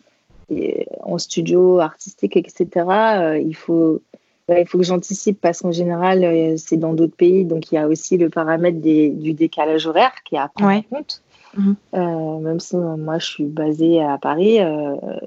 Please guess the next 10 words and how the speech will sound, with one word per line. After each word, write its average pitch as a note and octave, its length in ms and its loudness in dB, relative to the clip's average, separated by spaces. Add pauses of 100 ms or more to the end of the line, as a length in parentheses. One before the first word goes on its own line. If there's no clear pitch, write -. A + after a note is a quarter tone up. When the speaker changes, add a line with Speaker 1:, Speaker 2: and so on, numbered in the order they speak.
(600)
Speaker 1:
j'ai D#3+ 380 -8
très - 200 -2
peu F#3 160 0
de D#3+ 440 -2 (140)
contact E3 420 -6
avec C#3+ 320 -4
les D3 100 -4
gens D#3+ 200 -4
en D#3 40 -8
France. - 500 -6